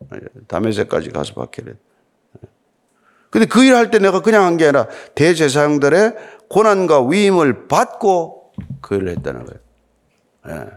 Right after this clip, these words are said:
이 지금 앞에서 지금 이제 모든 로마의 이 실권자들 앞에서, 예, 그리고 관련자들 앞에서 지금 고백하는 거라면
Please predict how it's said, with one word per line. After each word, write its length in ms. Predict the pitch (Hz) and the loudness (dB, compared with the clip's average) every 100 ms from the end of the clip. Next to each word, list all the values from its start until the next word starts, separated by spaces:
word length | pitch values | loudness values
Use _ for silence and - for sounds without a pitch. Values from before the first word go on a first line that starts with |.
| _ _ _ _ - | _ _ _ _ -2
이 140 | 233 | 0
지금 240 | 247 233 | 2 2
앞에서 360 | 214 208 220 156 | 0 0 -2 -2
지금 320 | 127 123 104 | -4 -4 -4
이제 180 | 92 82 - - _ _ | -6 -10 -10 -18 _ _
모든 760 | 117 185 262 269 269 254 226 185 - - | 2 4 4 4 4 2 2 -2 -10 -4
로마의 720 | 123 185 190 170 151 139 - - _ | 0 2 2 2 2 0 -4 -12 _
이 220 | - 107 | -6 -4
실권자들 640 | 101 - 175 170 147 113 95 | -4 -6 -6 -4 -2 0 0
앞에서, 480 | 76 - 65 - - _ _ _ _ - | -4 -6 -14 -14 -18 _ _ _ _ -20
예, 60 | - _ _ - | -20 _ _ -20
그리고 440 | 113 160 147 156 - - - - - | -6 -2 0 0 -2 -12 -12 -12 -4
관련자들 520 | 113 131 156 143 104 | 0 0 0 0 0
앞에서 180 | 101 98 | -4 -6
지금 240 | 104 98 | -12 -12
고백하는 500 | 95 110 113 95 95 | -10 -4 -2 -2 -6
거라면 320 | - - - | -10 -14 -16